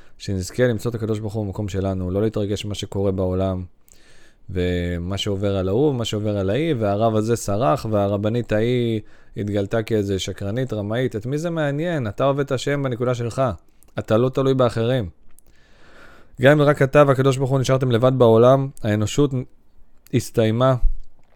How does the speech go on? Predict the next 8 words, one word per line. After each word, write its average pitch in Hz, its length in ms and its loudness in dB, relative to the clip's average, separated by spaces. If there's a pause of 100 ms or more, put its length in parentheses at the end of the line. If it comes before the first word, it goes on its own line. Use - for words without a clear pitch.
(400)
לא 117 200 2
עלינו, 120 340 2
כולם 123 500 2 (580)
נספו 127 520 -2 (1300)
בשואה 110 360 2
גרעינית, 120 480 2
לא 113 180 6
עלינו, 117 380 4